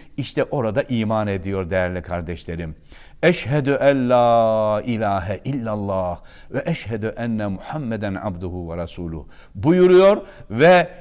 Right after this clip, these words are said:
iman ediyor Hazreti Hamza Efendimiz. Ayet-i Celile-i Cemile iniyor. Estaizu billah, bismillah.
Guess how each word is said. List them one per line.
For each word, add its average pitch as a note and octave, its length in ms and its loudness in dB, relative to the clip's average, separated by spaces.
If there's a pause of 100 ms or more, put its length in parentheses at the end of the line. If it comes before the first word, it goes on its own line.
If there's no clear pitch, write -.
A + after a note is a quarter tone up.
(240)
iman C#3 440 2
ediyor A#2 280 0
Hazreti G#2+ 400 -2
Hamza G2+ 360 -2
Efendimiz. E2+ 1200 -10 (680)
Ayet-i A3 580 6
Celile-i G3 640 -2
Cemile D3+ 480 0
iniyor. F#2 400 -2 (340)
Estaizu F3 560 -2
billah, C3+ 220 2
bismillah. G#2+ 580 0